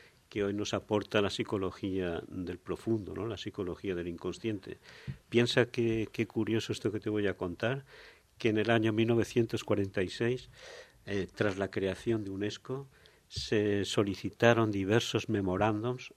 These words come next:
a, a asociaciones, personalidades del ámbito psicológico, educativo, etcétera, eh, y hacían la siguiente pregunta, eh,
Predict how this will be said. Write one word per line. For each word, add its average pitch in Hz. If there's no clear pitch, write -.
a, 85
a 85
asociaciones, 101
personalidades 95
del 95
ámbito 98
psicológico, 98
educativo, 98
etcétera, 101
eh, 117
y 110
hacían 123
la 117
siguiente 120
pregunta, 95
eh, 95